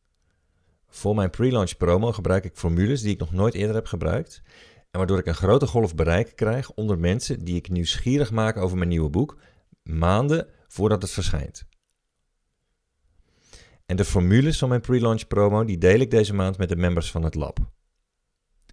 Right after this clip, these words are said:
En in een fast lane sessie gaan we ze vervolgens ook direct toepassen in hun eigen business. Als je nog geen member bent en je wilt member worden,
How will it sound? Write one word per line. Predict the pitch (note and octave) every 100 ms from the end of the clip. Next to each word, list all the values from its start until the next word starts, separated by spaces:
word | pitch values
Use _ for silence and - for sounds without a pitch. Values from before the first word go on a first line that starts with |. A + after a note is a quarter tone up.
| _
En | F2 D#2+
in | F2+
een | E2+
fast | - F2 -
lane | E2+ A#2
sessie | B2+ C3 C#3 -
gaan | - G2
we | F#2
ze | F#2
vervolgens | F2 F2+ E2+ F2
ook | D#2+
direct | F2 E2+ - -
toepassen | B2+ B2 A#2 A2 A#2 - _
in | F#2+
hun | F#2
eigen | D2 F2 E2 D2
business. | E2 - - - - - _ _ _ _ _ _ _ _ _ _ _ _ _ _ _ - _ _ _ _ _ _ _ _
Als | G2+ A2+ C3+
je | - A#2+ -
nog | G#2
geen | G2 F2
member | F2+ E2+ D2+
bent | D2 E2+ -
en | F2
je | E2
wilt | D#2
member | D#2+ D#2 D2+
worden, | C#2+ E2+ B2 F3